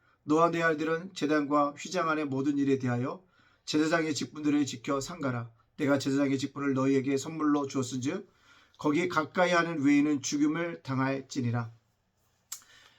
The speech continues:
여호와께서 또 아론에게 이르시되, "보라, 내가 내 거제물과 곧 이스라엘 자손이 거룩하게 한 모든 헌물을 내가 주관하게 하고, 내가 기름 부음을 받음으로 말미암아 그것을 너와 내 아들들에게 영구한 목의 음식으로 주노라. 지성물 중에 불사르지 아니한 것은 내 것이라.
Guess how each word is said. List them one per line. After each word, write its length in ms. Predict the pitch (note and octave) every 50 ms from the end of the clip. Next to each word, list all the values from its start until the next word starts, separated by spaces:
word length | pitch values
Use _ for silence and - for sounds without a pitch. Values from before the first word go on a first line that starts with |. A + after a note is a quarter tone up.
| _ _ _ _ _ _ _ -
여호와께서 720 | D3+ E3 F3+ F3+ F3 F#3+ F3+ F#3 F#3+ F3+ F3+ F3 - -
또 160 | - G3 G3 F#3+
아론에게 440 | F3+ F3+ F#3 F#3 F3+ F3 E3 E3
이르시되, 380 | E3 D#3 D#3 C#3+ - D#3+ D#3 D3
"보라, 240 | A#2+ C#3+ C#3+ D3 D3
내가 220 | C#3 C#3 C#3 C#3+
내 160 | C3+ C#3+ C#3
거제물과 540 | C3+ D3+ C#3 C3+ D#3+ D#3 D3+ D3 C#3 C#3+ C3+
곧 160 | - D3 C3+ C3+
이스라엘 320 | C3+ C3 - D#3 D#3+ D#3
자손이 320 | C#3+ D3+ C3 C#3+ C#3 C#3 C3+
거룩하게 460 | - C#3 B2+ C3 - C#3+ C#3 A#2+ C3
한 180 | C3 C3 C3
모든 280 | B2+ C3+ C3+ C3+ D3+ D3
헌물을 380 | D3+ D#3+ D#3 D3 D3 D3 D3 C3+
내가 260 | C3 B2+ B2+ C3+ B2+
주관하게 500 | B2+ - C3 C#3 C#3+ C3+ C3+ C3 A#2+ B2+
하고, 380 | A#2+ A#2 A#2 D3+ D#3 F#3 - _ _ _ _ _ _ _
내가 280 | - D3+ D3+ D#3 D#3 -
기름 260 | - D#3 E3+ F3 F3
부음을 240 | E3+ D#3+ D#3 D#3+ D#3
받음으로 440 | - D3 C#3 C#3 D3 C#3 C#3 C#3 C3+
말미암아 640 | B2+ B2 B2+ C3 C#3 C#3 C3+ B2+ C3 C#3 C#3 C#3+ C#3
그것을 380 | - - D#3 D3 A2+ C#3 C3+
너와 300 | B2 B2 B2 B2+ B2+ B2
내 120 | A#2+ C#3 C3
아들들에게 640 | A#2+ A#2 B2 C#3 C3+ C3+ C#3 C3 B2+ C#3 D#3 - - - - - - _ -
영구한 520 | C#3 C#3 D3 D#3+ E3 D#3 E3 F#3 E3 E3
목의 260 | D3 C#3 C3+ C#3 C#3+ C3+
음식으로 480 | B2+ C3 B2+ B2 C#3+ B2+ B2+ B2+ B2+
주노라. 420 | A#2+ - C3+ A#2+ A#2 A#2+ B2 A#2 - _ _ _ _ _ _ _ _ _
지성물 380 | - - C#3+ F#3 F#3 F#3 F#3 F#3
중에 240 | F3 E3+ E3+ E3+ E3
불사르지 480 | - D#3+ D3+ F#3+ F3 E3+ E3+ E3+ E3+ D#3+
아니한 260 | C#3+ C#3 D3 D3 C#3
것은 220 | C3+ C3 C#3 C3+
내 100 | B2 B2
것이라. 400 | A#2+ C3+ C3 - B2 A#2+ A#2 A2+